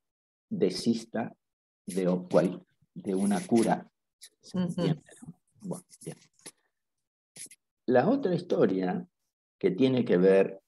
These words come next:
Speaker 1: con dolor e inflamación, eh, no quise entrar acá, es que cuando usted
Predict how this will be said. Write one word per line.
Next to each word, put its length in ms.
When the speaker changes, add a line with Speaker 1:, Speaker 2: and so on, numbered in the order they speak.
Speaker 1:
con 220
dolor 600
e 80
inflamación, 1120
eh, 280
no 180
quise 280
entrar 360
acá, 400
es 360
que 180
cuando 360
usted 340